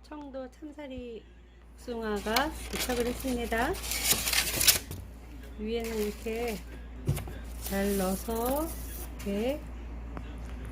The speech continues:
왔는데요. 저는 비품을 주문을 했어요.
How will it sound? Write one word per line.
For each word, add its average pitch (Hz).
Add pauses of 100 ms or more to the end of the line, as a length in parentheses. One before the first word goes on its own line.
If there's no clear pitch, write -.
(1500)
왔는데요. 208
저는 214
비품을 226
주문을 220
했어요. 208